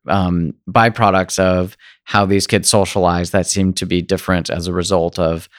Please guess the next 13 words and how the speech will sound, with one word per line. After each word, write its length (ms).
education. 720
And 180
it's, 240
it's 140
interesting. 480
You 140
will 180
see 320
a 60
lot 180
of 60
the 80
same 640